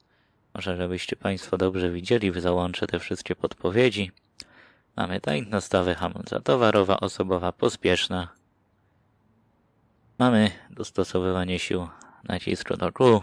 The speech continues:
i co też jest dosyć ważne przy pociągach towarowych, zakres prądu wysoki, niski. Czyli wysoki rozruch, tak? No i przyciemnienie reflektorów z przodu,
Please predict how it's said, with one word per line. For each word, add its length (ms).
i 120
co 140
też 260
jest 160
dosyć 320
ważne 360
przy 220
pociągach 560
towarowych, 800
zakres 440
prądu 380
wysoki, 600
niski. 540
Czyli 340
wysoki 400
rozruch, 480
tak? 300
No 40
i 100
przyciemnienie 600
reflektorów 680
z 60
przodu, 460